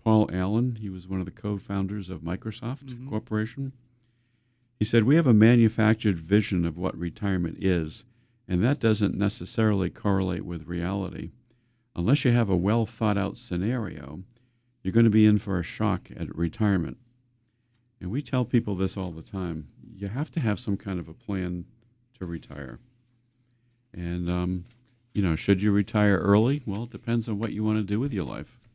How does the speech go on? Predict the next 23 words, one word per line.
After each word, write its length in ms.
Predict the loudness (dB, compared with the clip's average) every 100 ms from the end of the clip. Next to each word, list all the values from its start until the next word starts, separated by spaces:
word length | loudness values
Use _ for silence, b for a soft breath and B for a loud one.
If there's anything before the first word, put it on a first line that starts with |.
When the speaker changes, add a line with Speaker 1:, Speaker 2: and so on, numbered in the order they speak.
| _ _ _ _ _ _ _ _ -14
Speaker 1:
Um, 400 | -10 -10 -10 -14 _ _ _ -6
an 180 | -6 6
unknown 360 | 8 10 8
author 280 | 6 2 -4
said, 240 | -4 -4 -2
"Before 340 | -4 2 2
deciding 500 | 2 0 2 2 2
to 80 | -4
take 340 | 0 0 0 2
early 300 | 2 4 2
retirement 520 | 0 0 2 2 0
from 200 | 0 0
your 120 | 0
job, 420 | 0 2 2 0 -4 _ _ _ _ _
stay 220 | 2 6
home 180 | 6 6
for 180 | 6
a 60 | 6
week 280 | 6 2 2
and 120 | 2
watch 280 | 0 -4 0
daytime 440 | 0 2 0 -2
television." 680 | -2 -4 -4 -6 -12 -16 -20